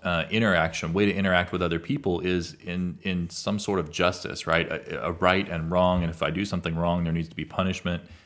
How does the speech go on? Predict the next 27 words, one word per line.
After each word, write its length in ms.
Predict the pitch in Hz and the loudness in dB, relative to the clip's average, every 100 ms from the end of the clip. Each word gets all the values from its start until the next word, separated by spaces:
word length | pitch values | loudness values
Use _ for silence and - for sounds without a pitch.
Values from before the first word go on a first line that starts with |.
| _ | _
And 80 | 90 | -2
if 140 | 82 | 0
you 80 | 92 | 2
do 140 | 98 92 | 2 2
something 320 | 95 90 90 | 0 2 2
wrong, 240 | 87 87 | 4 2
I 20 | |
need 140 | 85 80 | 2 0
to 80 | - | 0
punish 360 | 98 90 87 | 2 2 0
you. 120 | 87 | 0
It's 140 | 82 - | 0 2
that, 280 | 92 82 - | 2 2 0
that 180 | 87 | 0
retribution 680 | 95 104 92 82 92 101 85 | 2 2 0 0 0 0 -4
type 240 | 82 82 82 | -2 -2 -2
of 80 | 78 | -2
mindset. 640 | 82 87 113 - 76 - - - - _ - | 0 0 0 -4 -6 -6 -14 -20 -20 _ 0
And 120 | 98 | 2
so 160 | 104 | 4
kids 380 | 98 135 147 - | 2 0 -2 -2
just 220 | 135 - | -4 0
sort 160 | 127 123 | 0 2
of, 200 | 92 - | 0 0
they 140 | 95 | 0
sort 320 | 87 - 104 113 | 0 -2 -2 -2
of, 160 | 107 | -4